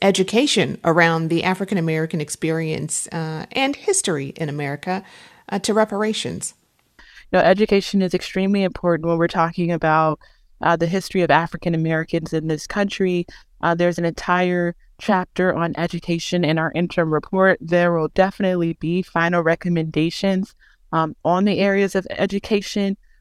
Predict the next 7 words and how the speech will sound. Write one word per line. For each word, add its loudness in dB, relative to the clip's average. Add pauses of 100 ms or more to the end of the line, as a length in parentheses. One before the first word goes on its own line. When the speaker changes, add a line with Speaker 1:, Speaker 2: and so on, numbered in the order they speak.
(120)
Speaker 2:
for 0
our 2
final 2
reparations 0
report. 2 (1200)
And 2
also, 4